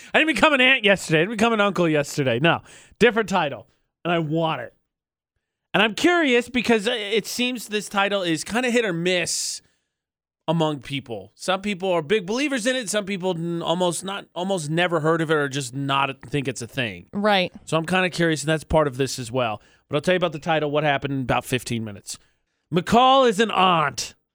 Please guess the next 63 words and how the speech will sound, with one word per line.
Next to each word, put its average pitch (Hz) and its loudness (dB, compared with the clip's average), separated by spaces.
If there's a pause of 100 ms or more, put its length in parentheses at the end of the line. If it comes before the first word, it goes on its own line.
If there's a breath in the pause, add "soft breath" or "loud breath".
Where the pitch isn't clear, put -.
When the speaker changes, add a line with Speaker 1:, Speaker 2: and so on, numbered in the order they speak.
(340)
Speaker 2:
I 277 0
Speaker 1:
How's 254 4
Speaker 2:
am. 233 4
Speaker 1:
that 277 2
going, 247 6
by 175 4
the 160 0
way? 143 2
First 240 -2
time 233 2
aunt, 165 2
A 160 2
J 156 0
and 151 -2
McCall 156 2
at 139 -8
V 139 0
F 131 -4
X. - -2 (540)
Feel 240 2
like 226 0
you're 214 4
living 208 2
up 214 2
to 220 -2
the 190 0
aunt 196 -2 (480)
title? 208 2 (220)
Speaker 2:
I 294 2
mean, 285 2
sure. 226 0
I 208 -2
go 247 2
to 254 2
bed 214 4
at, 214 2
like, 208 2
seven 202 2
o'clock 196 2
at 185 -2
night, 185 2
and 185 2
I 175 2
get 180 0
up 180 4
at, 170 2
like, 165 -2
four 185 0
o'clock 180 -2
in 185 0
the 175 0
morning, 175 0
so. 165 2
Speaker 1:
Then 247 0
you 262 0
just 185 -4
teach 175 0
your 175 -2
nephew 170 0
that 165 -2
sleep 151 -4
is 127 -4
important. 107 -6